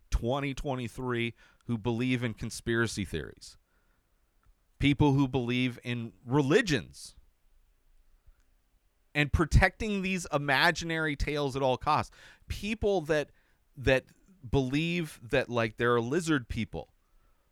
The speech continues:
People that believe that, that, uh,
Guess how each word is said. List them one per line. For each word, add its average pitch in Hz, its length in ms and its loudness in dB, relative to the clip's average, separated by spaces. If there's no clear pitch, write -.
People 143 300 0
that 143 220 4
believe 135 760 0
that, 113 280 -2
that, 113 520 0
uh, 123 80 -10